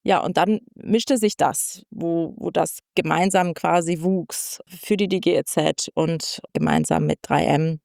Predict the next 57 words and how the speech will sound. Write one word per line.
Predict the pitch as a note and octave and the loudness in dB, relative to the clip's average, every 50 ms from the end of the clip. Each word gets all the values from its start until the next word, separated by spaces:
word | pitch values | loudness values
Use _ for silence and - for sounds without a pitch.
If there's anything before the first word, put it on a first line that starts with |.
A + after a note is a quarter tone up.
| _ _ - | _ _ -6
also | - D3 - D3+ D#3 D3+ | -6 -4 -4 -6 -8 -8
Solventum | - - - C#3 C3+ D3 D3+ E3 D#3 - E3 D#3+ | -14 -2 -2 0 0 2 0 0 -2 -4 -6 -4
jetzt. | D#3+ E3 D#3 - - _ _ | -4 -4 -4 -6 -10 _ _
Und | - D3 - | -4 0 0
dann | D3 - E3+ | 0 0 0
kam | - D3+ D3+ D#3 | 0 0 0 2
der | D3+ E3+ E3 D#3+ - | 2 2 2 2 0
Deutsche | - - C#3+ C#3+ - - - | 0 2 0 0 2 0 0
Ärzte | - - - - D#3+ | 0 -2 -2 -6 -4
Verlag | D3 - D#3+ D3 C#3+ C#3+ - | 0 2 2 4 2 2 0
auf | - D3 - | -2 -4 -2
mich | D3 C3+ C#3+ | -4 -4 -4
zu | - - D3 C#3+ C#3+ - _ | -4 -4 -2 -2 -2 -4 _
mit | - - - | -6 0 2
Dental | - - D3+ - D3 - | 2 0 2 0 -2 0
Online | C#3 C#3+ D3 B2+ C3 | 0 0 -2 -2 -4
College. | C3 - D3 C3 B2 - - - - - | -4 -4 -4 -2 -2 -4 -6 -6 -8 -8
Und | - - _ | -8 -4 _
das | - G3 - - | 0 0 2 4
war | F3 D#3+ C#3 | 2 2 2
wirklich | C#3 D3+ - - C4 C4+ - | 0 -2 0 0 -2 -2 0
so, | - C#4 B3+ | 2 0 2
dass | A#3 F#3+ F#3 F#3+ | 2 0 0 0
ich | F3+ F3+ - | -4 -4 -4
am | - E3 D3+ | -4 -4 -4
Anfang, | - - D#3 D3+ F#3+ - - A3+ A#3+ C4 C#4 C#4+ C#4+ B3+ | -4 -2 -2 -2 -4 -2 -2 0 0 0 0 -2 -6 -10
weil | _ - F3+ F3 F3 | _ 0 2 2 2
du | F#3+ | 4
gesagt | F3 F#3 - F3+ F3+ - - | 2 4 2 2 0 2 0
hast, | G3 F3+ - - | 0 0 0 -4
ich | - - - _ | -10 -12 -4 _
bin | - F3+ F#3 | -2 -2 0
die | D#3+ D#3+ D#3 | 2 2 2
Erste, | - - - - F3+ E3+ E3 - - | 2 2 2 2 0 0 2 -2 -2
die | - D#3 | -2 2
das, | D3 E3 D3+ - - - - | 2 0 0 0 -8 -10 -10
oder | - - C#3 | -6 -6 -4
mehr | D3+ D#3 - | -2 0 0
oder | - E3+ | 2 2
weniger | E3 F3 F3 F3 F3 | 2 2 2 2 2
die | E3+ D#3+ | 4 4
Erste, | E3 E3 - - | 2 2 0 0
die | - - | -2 -2
das | D#3+ D3+ E3 | -2 -2 -4
auf | - | -6
die | - - | -4 -8
Bühne | - - F#3 G#3+ A3+ | -4 0 2 2 2
gebracht | A3 A3+ - A3+ - G#3+ - - | 2 0 0 2 0 0 2 -2
hat, | A3 G3+ _ - - - - | -4 -4 _ -8 -14 -12 -10
das | A#3 - G3 - | -8 -8 -8 -2
Composite | - G3 G3 F#3+ F#3 F#3 F3+ F#3 | 0 0 0 0 -2 -4 -2 0
Veneering, | F#3 F#3 F#3 F3+ F3 F3+ F3 F3+ F3+ - | 0 0 2 2 0 0 0 -4 0 -2
das | - - - - | 0 0 2 4
war | F#3 G#3+ G#3 E3 | 4 4 4 4
wirklich | D3 D#3+ - - G3 F#3 - | 2 2 2 2 -2 0 2
eine | G3 G3+ F#3 | 2 2 2
Herzensangelegenheit. | - - - - F3 - - - - - - - - - - E3 E3 F3+ - - | 0 -2 -2 -8 -6 -4 -4 -4 -4 -6 -6 -6 -8 -8 -8 -10 -10 -12 -12 -14